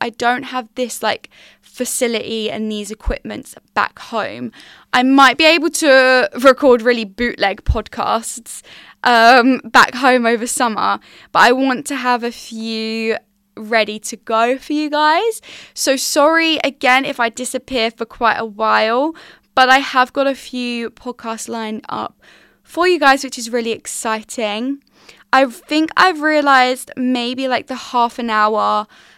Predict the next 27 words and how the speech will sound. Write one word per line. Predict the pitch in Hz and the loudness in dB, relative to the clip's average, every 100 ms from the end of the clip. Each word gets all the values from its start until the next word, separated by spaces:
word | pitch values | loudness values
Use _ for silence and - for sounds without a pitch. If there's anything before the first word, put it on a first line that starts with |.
| _ | _
mark | 233 226 220 214 208 - - - | -8 -6 -4 -4 -4 -8 -16 -12
is | 220 - _ - | -12 -14 _ -16
a | 214 _ _ | -16 _ _
good | - 226 208 208 - _ | -6 -4 -4 -10 -16 _
podcast | - 233 - 220 208 - | -14 -12 -12 -12 -12 -10
length | 220 - _ | -12 -14 _
for | 220 | -12
me. | 214 208 202 202 285 359 _ _ - | -10 -10 -12 -6 -4 -6 _ _ -16
So | - 254 240 | -8 -2 0
I | 247 | 0
hope | 262 254 269 | -2 -4 -4
you | |
guys | 269 262 247 240 | -2 0 0 -2
don't | 240 220 | -6 -6
think | - - | -10 -10
that's | - - - | -8 -6 -8
too | - 262 240 | -10 -10 -10
short. | - - 226 202 208 - | -8 -8 -6 -6 -6 -6
I'm | 262 311 | -8 -8
so | - 277 294 | -6 -6 -6
sorry. | 294 285 285 285 294 294 302 _ _ - _ - | -6 -4 -2 -4 -6 -10 -14 _ _ -20 _ 0
Uh, | 269 262 | 4 4
thank | 262 285 302 | 4 0 2
you | 381 | -2
for | 359 320 | -2 0
the | 302 | 0
love | 285 262 254 359 - | 4 6 8 4 -2